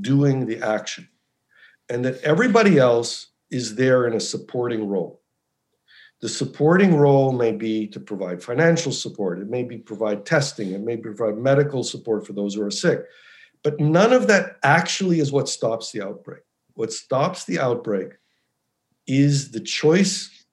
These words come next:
of people in the community to stop transmission. And that's what matters. So, so that was the experience in West Africa. And, and, uh, you know, eventually,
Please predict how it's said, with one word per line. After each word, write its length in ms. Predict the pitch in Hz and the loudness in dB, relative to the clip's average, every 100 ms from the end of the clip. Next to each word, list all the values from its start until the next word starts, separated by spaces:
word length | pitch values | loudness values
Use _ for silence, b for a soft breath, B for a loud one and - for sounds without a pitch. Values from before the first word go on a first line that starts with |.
| - | -8
of 300 | 113 - - | -6 -6 -8
people 640 | 170 147 160 147 147 - - | -8 -2 0 0 -2 -12 -2
in 280 | 143 180 | 2 4
the 100 | 185 | 2
community 720 | 180 165 127 110 104 92 87 _ _ _ _ _ _ _ _ _ | -2 -4 -4 -2 -4 -4 -10 _ _ _ _ _ _ _ _ _
to 100 | - | -14
stop 580 | 110 - - 117 113 - | -12 -12 -2 0 0 -6
transmission. 760 | - 117 104 98 110 104 - - _ _ _ _ _ _ _ _ b b b b _ | -8 -6 -6 -4 -4 -4 -8 -18 _ _ _ _ _ _ _ _ b b b b _
And 120 | 120 | -6
that's 260 | 123 131 135 | 0 0 0
what 120 | 147 | -4
matters. 500 | 131 107 90 - - _ _ _ _ _ _ _ _ B B B B | -2 -6 -8 -14 -20 _ _ _ _ _ _ _ _ B B B B
So, 220 | - 170 | 0 0
so 180 | - 170 | 2 2
that 280 | 143 202 262 | 4 4 4
was 160 | 269 202 | 2 4
the 100 | 208 | 4
experience 720 | - - 175 156 151 143 143 | 2 0 2 4 4 2 2
in 120 | 131 | 0
West 260 | 123 117 120 | 0 0 2
Africa. 600 | 110 107 110 117 107 110 | 0 0 -4 -2 -4 -4
And, 320 | 123 117 117 - | -4 -4 -6 -6
and, 320 | 123 120 117 _ - | -4 -4 -8 _ -8
uh, 120 | 120 120 _ | -8 -8 _
you 100 | 131 | -4
know, 100 | 127 | -2
eventually, 920 | 135 117 147 175 175 151 135 123 127 | -2 0 2 2 2 0 0 0 -6